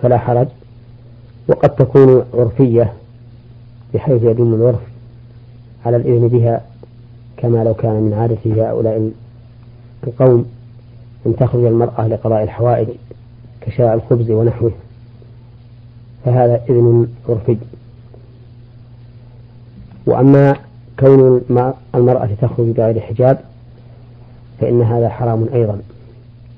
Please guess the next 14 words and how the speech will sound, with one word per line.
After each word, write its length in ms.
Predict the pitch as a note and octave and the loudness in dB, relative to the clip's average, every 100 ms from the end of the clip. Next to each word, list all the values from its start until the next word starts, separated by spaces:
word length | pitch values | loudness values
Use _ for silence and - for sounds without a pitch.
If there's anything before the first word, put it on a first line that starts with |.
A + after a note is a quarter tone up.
| - - - - | -20 -20 -20 -8
والواجب 440 | A#2 A#2 B2+ B2 A2+ | -2 2 2 2 0
على 160 | A2+ | -2
المرأة 320 | A#2 B2 A#2+ A2 | 0 -2 -4 -6
إذا 240 | A2 A2 A2 | -4 -4 -4
خرجت 380 | B2+ A#2 G#2+ | -2 -2 -2
إلى 80 | A2 | -6
السوق 340 | - - B2+ - - - - - - - - - - | -6 0 0 -2 -14 -20 -20 -20 -20 -20 -20 -20 -6
أن 100 | A#2+ | -4
تخرج 400 | B2+ B2 B2+ A#2+ B2 B2 - - - - - - - B2 | -2 -2 -2 0 0 -2 -8 -20 -20 -20 -20 -20 -12 0
غير 260 | C3+ B2+ | 2 4
متطيبة 680 | B2 A#2+ A#2+ A#2+ A#2 A#2 A2 - - - - - - - - - | 2 0 0 0 0 0 -2 -4 -16 -20 -20 -20 -20 -20 -20 -6
ولا 220 | B2+ B2+ B2 | 0 2 2
متبرجة 540 | A#2+ A#2+ A#2 A#2 A#2 A#2 | 0 -2 -2 -2 -2 -2
بزينة 560 | A2+ A2+ B2 A#2 A#2 | -2 0 2 2 0